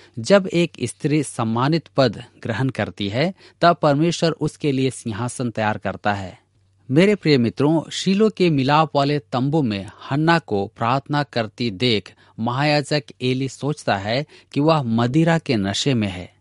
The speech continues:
जब उसे पुत्र के लिए उसके मन की स्थिति का बोध होता है, तब वह उसे आशीर्वाद देता है। हन्ना को पुत्र प्राप्ति होती है और वह उसका नाम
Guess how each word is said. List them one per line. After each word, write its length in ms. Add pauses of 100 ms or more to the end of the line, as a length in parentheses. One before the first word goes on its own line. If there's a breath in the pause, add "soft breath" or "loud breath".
(240)
जब 320
उसे 240
पुत्र 400
के 140
लिए 140
उसके 380
मन 280
की 240
स्थिति 420
का 220
बोध 360
होता 280
है, 280 (360)
तब 160
वह 160
उसे 440 (360 soft breath)
आशीर्वाद 560
देता 320
है। 240 (560 soft breath)
हन्ना 240
को 400 (140)
पुत्र 260
प्राप्ति 380
होती 320
है 240 (100)
और 260
वह 400 (360 soft breath)
उसका 320
नाम 380